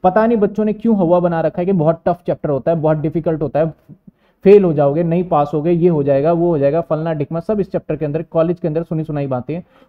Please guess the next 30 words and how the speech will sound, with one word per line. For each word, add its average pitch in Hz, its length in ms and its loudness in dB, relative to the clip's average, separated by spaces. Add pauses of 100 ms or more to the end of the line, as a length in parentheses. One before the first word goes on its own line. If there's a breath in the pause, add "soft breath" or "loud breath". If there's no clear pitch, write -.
(120)
वो 208 120 4
बात 214 320 0
अलग 220 240 0
है 240 60 0
कि 233 120 0
भाई 214 160 0
मैंने 220 180 0
बताया 196 380 0
कि 233 100 2
फाइनल 196 380 0
लेवल 208 260 2
पे 185 100 -2
वो 156 160 0
होता 143 200 -2
है, 247 180 0
सीए 190 260 -2
फाइनल 165 300 -2
लेवल 143 220 -2
पे, 240 100 -4
आप 175 240 -2
में 165 140 -4
थोड़ी 254 160 0
ना 254 80 0
इतना 143 260 -2
सारा। 110 280 -8 (420)
तो 220 80 4
सीधी 226 340 0
सी 247 120 -2
बात 196 220 0
है 214 120 -2